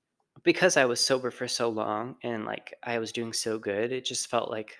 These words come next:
"Oh, shoot," like, "Well, now I'm back at square one, and people are gonna see that I tore all this down that I built," and, you know, that's not the reality, like, I still have everything I built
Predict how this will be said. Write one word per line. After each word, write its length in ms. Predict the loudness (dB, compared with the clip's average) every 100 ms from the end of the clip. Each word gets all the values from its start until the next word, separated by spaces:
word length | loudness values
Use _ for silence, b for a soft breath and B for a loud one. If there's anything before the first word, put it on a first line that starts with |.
| -8
"Oh, 180 | -8 -4
shoot," 400 | 0 2 2 0
like, 180 | -4 -2
"Well, 300 | 4 4 6
now 200 | 4 4
I'm 100 | 2
back 200 | 0 -2
at 80 | -4
square 280 | -2 -2
one, 260 | 0 -2 -2
and 180 | -6 -10 B B B B
people 260 | -6 -2 0
are 60 | 0
gonna 160 | 0
see 400 | -2 0 -2 -2
that 140 | -4 -4
I 100 | -6
tore 300 | -6 -4 -4
all 100 | -6
this 260 | -6 -6
down 500 | -2 0 2 0 -2 -10 B B B 0
that 140 | 2
I 160 | 0 -2 2
built," 380 | 4 4 2
and, 260 | 0 -4 -6 B B B B B B B _ _
you 100 | 2
know, 80 | 6
that's 200 | 6 8
not 140 | 6 6
the 80 |
reality, 580 | 6 8 8 6 2 -2
like, 260 | -2 -2 0
I 300 | 2 2 2
still 300 | 2 6 6
have 220 | 8 8
everything 400 | 4 2 -4 -2
I 80 | -2
built 380 | -2 -2 -2